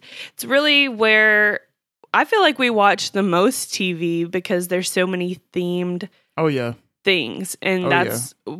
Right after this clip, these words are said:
Speaker 1: part of the reason why I love it so much. So lots of great things coming, um, throughout the rest of the year. We're super looking forward to it.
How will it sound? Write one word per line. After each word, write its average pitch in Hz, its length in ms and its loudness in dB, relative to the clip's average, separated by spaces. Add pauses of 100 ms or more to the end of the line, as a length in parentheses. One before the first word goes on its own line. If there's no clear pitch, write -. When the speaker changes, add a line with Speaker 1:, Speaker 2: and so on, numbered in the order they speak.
(200)
Speaker 1:
part 339 220 4
of 254 80 -4
the 190 80 0
reason 190 320 0
why 160 140 2
I 160 80 4
love 190 220 2
it 175 160 -2
so 151 120 -4
much. 143 380 -8 (380)
So 220 440 2 (240)
lots 240 340 4
of 359 120 2
great 277 300 2
things 262 280 0
coming, 247 600 0 (100)
um, 185 320 0
throughout 202 760 0 (420)
the 202 180 -2
rest 190 420 -2
of 202 100 -4
the 196 80 -2
year. 190 340 2
We're 214 160 0
super 208 340 -2
looking 190 280 -4
forward 175 420 -4
to 202 160 0
it. 240 220 0